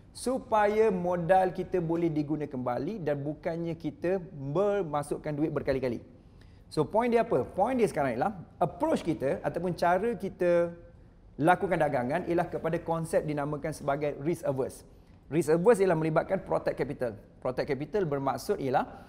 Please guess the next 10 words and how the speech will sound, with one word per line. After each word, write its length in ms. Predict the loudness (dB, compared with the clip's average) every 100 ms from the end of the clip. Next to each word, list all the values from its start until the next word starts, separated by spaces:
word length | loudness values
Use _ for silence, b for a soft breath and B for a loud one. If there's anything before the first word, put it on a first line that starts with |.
| B B
iaitu 640 | 0 2 2 0 -2 -2 0
apabila 720 | 0 2 0 0 2 8 8 6 -6 -2
ada 240 | 4 4 4
risiko 600 | 0 0 -2 2 2 0
pada 160 | -2 0
modal, 560 | 2 4 8 8 8
kita 240 | 0 -4 -2
terus 200 | -4 -6
tutup 400 | -6 -4 -4 -4
posisi. 440 | -4 -2 -4 -6